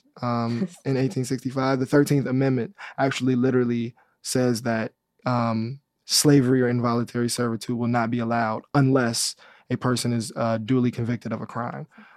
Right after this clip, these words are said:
Speaker 1: Um, so legally, constitutionally, today, like, if you take your constitution test in seventh and eleventh grade,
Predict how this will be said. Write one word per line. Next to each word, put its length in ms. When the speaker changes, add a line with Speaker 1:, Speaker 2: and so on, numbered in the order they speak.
Speaker 1:
Um, 240
so 140
legally, 420
constitutionally, 800
today, 400
like, 320
if 120
you 60
take 200
your 80
constitution 520
test 220
in 80
seventh 360
and 260
eleventh 380
grade, 340